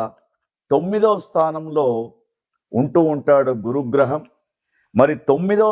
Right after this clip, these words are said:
స్థానంలో గురుగ్రహం అనుకూలంగా ఉన్నప్పుడు మీరు చేపట్టే పనులు, మొదలుపెట్టే వ్యాపారాలు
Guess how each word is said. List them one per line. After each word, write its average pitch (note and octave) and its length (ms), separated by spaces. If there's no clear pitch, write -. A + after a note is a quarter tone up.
స్థానంలో F3+ 520
గురుగ్రహం D3+ 640
అనుకూలంగా D3 640
ఉన్నప్పుడు C#3+ 500
మీరు B2 240
చేపట్టే D#3+ 540
పనులు, D3+ 340
మొదలుపెట్టే D#3 720
వ్యాపారాలు D3+ 760